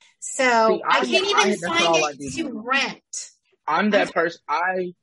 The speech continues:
Speaker 2: if I miss out on a franchise and somebody hypes it up enough, I'll go back and watch it.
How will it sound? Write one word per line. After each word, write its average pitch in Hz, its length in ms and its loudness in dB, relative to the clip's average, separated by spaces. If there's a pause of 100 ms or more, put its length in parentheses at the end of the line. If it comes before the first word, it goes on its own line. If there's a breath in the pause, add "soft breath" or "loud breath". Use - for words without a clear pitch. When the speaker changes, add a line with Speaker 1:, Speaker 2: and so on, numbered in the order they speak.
(200)
Speaker 2:
if 143 180 -12
I 170 220 0
miss 175 300 -6
out 160 100 0
on 156 120 -4
a 143 60 -6
franchise 151 640 -4
and 131 80 -16
somebody 147 320 -6
hypes 143 320 -8
it 143 60 -6
up 143 160 -2
enough, 143 320 -4 (160)
I'll 147 200 -2
go 139 180 -4
back 131 240 -4
and 117 120 -12
watch 120 300 -6
it. 101 120 -12